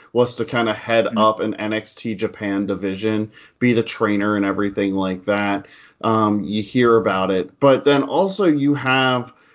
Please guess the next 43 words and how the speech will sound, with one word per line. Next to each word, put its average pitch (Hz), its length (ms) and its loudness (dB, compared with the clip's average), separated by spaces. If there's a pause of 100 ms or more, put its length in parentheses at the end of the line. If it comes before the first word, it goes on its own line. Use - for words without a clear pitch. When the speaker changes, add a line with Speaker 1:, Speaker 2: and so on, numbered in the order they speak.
(120)
Speaker 1:
you 127 200 0
know, 117 420 0 (340)
I 127 200 4
would 190 200 -2
love 120 320 2
to 117 100 -14
see 117 220 -8
Keith - 340 -8
Lee 117 180 -4
versus 113 420 -4
Walter. 104 520 -2 (560)
Or, 120 580 4 (320)
um, 120 260 2
Speaker 2:
Yes. 98 300 2 (800)
Speaker 1:
like, 139 480 6
uh, 135 120 2
that, 147 280 2
uh, 143 100 4
like, 135 260 0
when 131 100 0
we 143 120 6
were 151 80 4
talking 139 380 -2
about 110 240 -2
Walter 123 360 0
earlier, 123 400 4
it 110 60 -6
just 113 160 -10
kinda 113 160 -4
popped 113 300 -4
into 110 100 -4
my 107 100 -6
head. 120 140 -4
I'm 117 80 -4
like, 101 180 -6
"Keith 160 260 -8
Lee 147 120 4
and 120 120 2
Walter, 98 360 -4
that 117 120 -8
would 143 100 -2
be 110 100 -6
amazing." 110 540 0